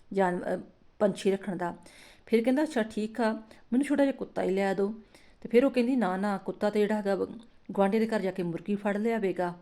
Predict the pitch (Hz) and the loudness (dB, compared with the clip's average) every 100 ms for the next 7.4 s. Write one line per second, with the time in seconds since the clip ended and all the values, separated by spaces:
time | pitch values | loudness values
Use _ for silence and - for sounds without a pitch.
0 | - - - - - 190 190 185 175 - | -20 -20 -20 -6 -4 0 0 0 -2 -2
1 | 214 226 208 196 185 185 190 185 185 180 | 0 0 0 -2 -2 -2 -4 -4 -6 -8
2 | - - - 190 196 233 220 196 196 180 | -18 -12 0 2 2 2 0 0 0 -2
3 | 180 180 - - 175 - 185 196 208 202 | -4 -6 -10 -14 -8 -6 -6 -6 -6 -4
4 | 180 - 165 175 170 170 180 190 - - | -6 -8 -8 -6 -8 -8 -10 -10 -20 -20
5 | - - - 240 254 285 311 320 320 185 | -20 -20 -4 0 2 2 0 -2 -2 -2
6 | 180 185 185 247 285 311 226 180 175 262 | -2 0 -2 -2 -2 0 2 2 2 2
7 | 302 214 - 160 | 2 2 0 -6